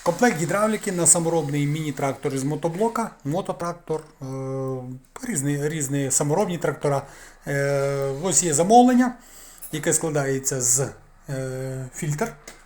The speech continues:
Бак у клієнта є, йому треба фільтр, щоб установити, корпус з фільтром, щоб установити. Шланги різної довжини від п'ятдесяти сантиметрів і дальше. Е,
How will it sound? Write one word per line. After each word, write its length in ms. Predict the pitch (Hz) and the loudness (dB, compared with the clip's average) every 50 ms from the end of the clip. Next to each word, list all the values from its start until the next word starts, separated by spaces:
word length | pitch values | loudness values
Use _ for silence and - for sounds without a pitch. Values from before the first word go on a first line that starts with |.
| - - - | -20 -18 -6
Бак 240 | 143 143 156 151 151 | 0 2 2 2 0
у 60 | 143 | -4
клієнта 440 | - - 147 147 139 135 139 135 147 | -6 -4 -4 -2 -2 -4 -4 -6 -6
є, 300 | 151 170 202 226 247 240 220 | -6 -6 -4 -4 -4 -2 -2
йому 200 | 175 156 156 151 | -4 -2 -4 -4
треба 840 | 147 143 139 135 139 135 135 135 135 131 131 131 131 131 131 131 127 | -2 -2 -4 -2 -2 -2 -2 -2 -2 -2 -2 -2 -2 -4 -4 -6 -8
фільтр, 360 | - - 208 202 - 233 233 - - | -8 -8 -6 -4 -4 -4 -4 -4 -6
щоб 220 | - 220 190 190 | -8 -6 -6 -6
установити, 1000 | 185 - - 208 202 202 202 202 208 202 202 - 196 196 196 196 190 190 190 185 185 | -6 -6 -6 -4 -2 -2 -2 -2 -4 -6 -6 -8 -8 -6 -4 -4 -4 -4 -6 -6 -2
корпус 440 | 202 202 202 202 - 214 - - - | -2 -2 -2 -2 -4 -6 -6 -6 -4
з 180 | 160 147 - - | -2 -2 -2 -2
фільтром, 340 | 175 175 160 - 180 170 | -4 -8 -8 -6 -8 -8
щоб 140 | 147 160 160 | -8 -8 -8
установити. 540 | 147 147 - 156 147 143 131 120 - - 120 - - - - - | -6 -6 -4 -4 -4 -2 -4 -4 -6 -10 -16 -18 -20 -20 -20 -14
Шланги 440 | - - - 208 233 240 226 233 226 - - - - - - - - | -6 -2 0 2 2 2 2 0 -2 -6 -14 -20 -20 -20 -12 -6 -2
різної 320 | 185 202 190 185 185 180 | -2 0 0 0 0 0
довжини 400 | 170 175 175 165 175 180 180 175 | 2 0 0 0 -2 -2 -2 -2
від 180 | 165 165 151 - | -4 -6 -6 -8
п'ятдесяти 560 | 170 151 - 175 156 156 147 - - - 151 | -8 -4 -4 -4 -2 0 -2 -2 -2 -2 -2
сантиметрів 600 | - 165 156 147 156 151 151 151 147 147 147 147 | -2 -2 -2 -4 -2 -2 -2 -2 -2 -2 -2 -2
і 120 | 151 147 | 0 -2
дальше. 460 | 143 143 139 139 135 - - 147 139 - - - - - - - - - | -2 -2 -4 -4 -6 -6 -6 -6 -6 -8 -8 -20 -20 -20 -20 -20 -14 -10
Е, 60 | 139 | -8